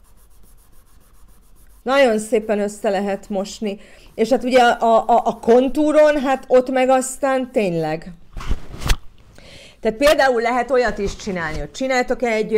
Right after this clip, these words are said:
egy kontúrt. Tehát elkészítitek a képnek a kontúrját, majd utána, ö,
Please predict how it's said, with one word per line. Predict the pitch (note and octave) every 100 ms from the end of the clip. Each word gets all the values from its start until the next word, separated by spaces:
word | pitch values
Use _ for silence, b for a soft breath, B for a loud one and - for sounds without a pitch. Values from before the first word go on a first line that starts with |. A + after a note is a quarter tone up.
| G3
egy | - G3+ G#3
kontúrt. | - A#3+ G3 - F3+ D3
Tehát | F#3+ F3
elkészítitek | A3+ A#3+ A#3 A3 G#3 - G#3
a | G#3+
képnek | A3+ G#3+ F#3
a | F3
kontúrját, | - F#3 F#3 C#4 D4 F#4+ A#4+ - B B B B B - -
majd | G3 F3+
utána, | A#3+ B3+ E4+ E4+ F#4 G4+ G4 - - - - - - - - - - - -
ö, | G3+ G3 G3 F#3+